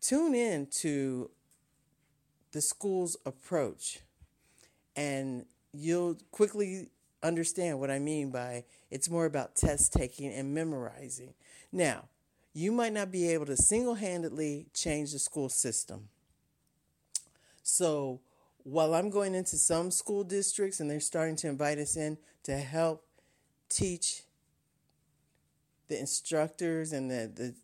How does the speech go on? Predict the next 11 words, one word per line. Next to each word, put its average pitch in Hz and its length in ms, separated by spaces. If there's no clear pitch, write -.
the 127 100
teachers 156 460
in 147 200
the 127 80
school 170 320
system 233 600
how 208 140
to 202 100
teach 208 280
these 208 180
techniques, 202 800